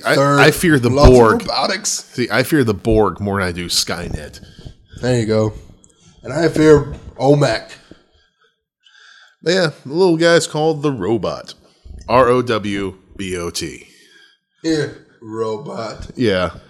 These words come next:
Speaker 1: It has four tiny buoyant stabilizers for feet and two paddles that extend from its middle body.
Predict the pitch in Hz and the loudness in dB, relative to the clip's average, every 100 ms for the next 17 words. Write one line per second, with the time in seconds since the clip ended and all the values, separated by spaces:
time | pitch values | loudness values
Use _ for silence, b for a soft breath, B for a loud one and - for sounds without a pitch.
0 | b b b b b 127 127 123 160 190 | b b b b b 2 2 2 -2 0
1 | 185 185 165 190 185 120 120 170 165 113 | 0 -2 -8 -6 -4 -6 -6 -4 -6 -8
2 | - 156 147 113 107 104 101 - - 123 | -6 -4 -4 -4 -4 -6 -10 -8 -6 -8
3 | 120 98 - 143 - 131 120 98 101 98 | -8 -12 -8 -8 -6 -6 -4 -4 -4 -6
4 | - - 123 127 123 101 127 139 127 131 | -6 -6 -8 -8 -10 -10 -8 -8 -4 -4
5 | 110 78 | -4 -8